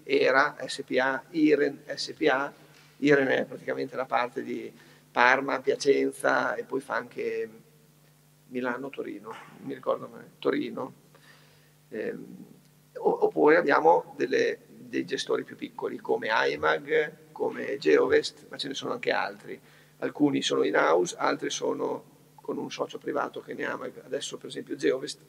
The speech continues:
ha al venti per cento un socio privato. Poi abbiamo avuto la, da, dall'inizio di quest'anno Forlì, che ha fatto la società in house e che dal primo gennaio gestisce con la propria società in house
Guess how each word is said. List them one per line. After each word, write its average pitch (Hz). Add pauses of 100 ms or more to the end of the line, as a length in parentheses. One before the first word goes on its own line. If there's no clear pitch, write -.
ha 143 (520)
al 147
venti 139
per 143
cento 139
un 139
socio -
privato. - (1080)
Poi 156
abbiamo 139
avuto 147
la, 123 (500)
da, 131
dall'inizio 135
di 135
quest'anno 143
Forlì, 147 (640)
che -
ha -
fatto 139
la 113
società -
in 135
house 139 (640)
e -
che 131
dal 123
primo 131
gennaio 139
gestisce 135
con -
la -
propria 151
società 127
in 135
house 135